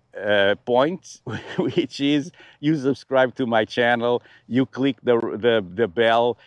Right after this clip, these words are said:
and you'll be notified, uh, each time I go online. We are online, uh, here at My Evening Devotional,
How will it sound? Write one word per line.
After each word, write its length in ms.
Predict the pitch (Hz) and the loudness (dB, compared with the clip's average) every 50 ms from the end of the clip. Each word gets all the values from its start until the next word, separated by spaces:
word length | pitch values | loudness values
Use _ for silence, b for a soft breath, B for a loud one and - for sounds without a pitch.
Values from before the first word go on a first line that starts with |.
| b b b | b b b
and 180 | 117 127 127 | -4 -2 0
you'll 140 | 123 135 131 | 0 0 0
be 180 | 104 123 123 120 | 0 0 0 0
notified, 840 | 120 123 127 131 135 131 127 120 110 - - 107 95 98 98 92 85 _ b b b b b - | 0 2 4 4 4 4 4 0 -2 -4 -4 -2 0 0 -2 -4 -6 _ b b b b b -2
uh, 140 | 101 110 107 | 0 0 0
each 340 | 98 131 127 120 - - - | 0 -2 -4 -4 -6 -10 -2
time 380 | - 120 110 113 110 107 110 - - | 2 4 4 4 4 2 -2 -2 0
I 160 | 107 104 101 | 0 0 0
go 240 | 92 104 98 95 95 | 0 -2 -2 0 0
online. 540 | 95 85 87 85 85 76 73 - - 104 - _ _ | -2 -2 -4 -6 -8 -8 -8 -12 -18 -20 -20 _ _
We 160 | 135 131 143 | -2 2 4
are 60 | 135 131 | 6 6
online, 600 | 117 117 113 107 117 120 135 143 156 165 165 151 - _ _ _ _ _ _ _ - | 4 4 2 0 2 2 2 2 2 0 -4 -8 -12 _ _ _ _ _ _ _ -12
uh, 80 | 98 | -10
here 260 | 92 104 127 131 135 135 | -6 -2 0 2 2 0
at 140 | 127 - | 0 0
My 180 | - 123 104 107 | 2 4 4 4
Evening 320 | 113 104 92 113 110 107 | 2 0 -2 -4 -6 -4
Devotional, 840 | 92 104 101 82 98 117 117 120 120 - - 135 123 143 139 135 143 | -4 -4 -4 0 0 0 0 0 -2 -4 -4 -2 0 0 -2 -2 -4